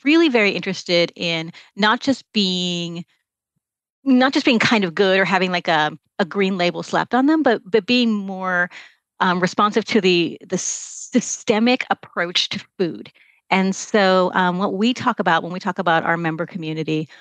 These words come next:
are a group of C E Os that are aligned around, um, a set of concepts. And one of them is regeneration. Um, one of them is renewable, as, as being as renewable as possible. And, um, and then there's also a, uh, an,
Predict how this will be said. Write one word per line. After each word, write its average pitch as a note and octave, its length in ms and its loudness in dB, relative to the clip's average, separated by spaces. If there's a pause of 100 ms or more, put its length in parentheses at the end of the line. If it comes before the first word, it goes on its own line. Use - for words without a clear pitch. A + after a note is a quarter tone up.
(200)
are E3 320 4
a E3 80 0
group G3 240 -4
of A#3+ 80 2
C G3+ 320 2
E F3 40 4
Os E3+ 160 2
that E3+ 100 -2
are D#3+ 120 2
aligned D#3+ 640 0
around, D#3+ 640 -2 (600)
um, E3 240 0
a F3 80 0
set F#3 160 0
of D#3+ 60 0
concepts. D#3 480 -2
And E3+ 80 0
one E3+ 120 4
of F#3 60 4
them F#3 260 0
is E3+ 280 0
regeneration. D#3+ 680 -4 (380)
Um, D#3+ 380 2
one E3+ 140 2
of F3 40 4
them E3+ 100 2
is D#3+ 120 -2
renewable, F3 760 -2 (280)
as, F3 320 0
as E3+ 120 2
being F#3 240 2
as F3+ 120 0
renewable F3 480 0
as E3 100 -2
possible. C4+ 580 -4 (400)
And, F#3 300 2
um, E3+ 420 0 (760)
and G#3+ 100 4
then A#3 80 6
there's A3+ 220 2
also F#3+ 560 2
a, F3 320 -2
uh, E3+ 220 -2
an, F#3 120 -4